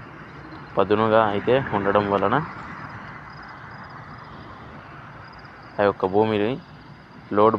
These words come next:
బండి వెళ్తే కొంచెం దిగడం జరుగుతుంది, దిగబడడం. అందువలన కొత్త బండిని అయితే పంపించడం జరిగింది ఫస్ట్ లోడింగ్.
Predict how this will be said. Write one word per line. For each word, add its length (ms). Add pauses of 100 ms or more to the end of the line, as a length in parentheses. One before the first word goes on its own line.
బండి 260
వెళ్తే 300 (840)
కొంచెం 280 (100)
దిగడం 320 (100)
జరుగుతుంది, 520 (140)
దిగబడడం. 520 (520)
అందువలన 420 (1900)
కొత్త 140 (120)
బండిని 300
అయితే 140 (140)
పంపించడం 500 (120)
జరిగింది 380 (320)
ఫస్ట్ 280 (160)
లోడింగ్. 400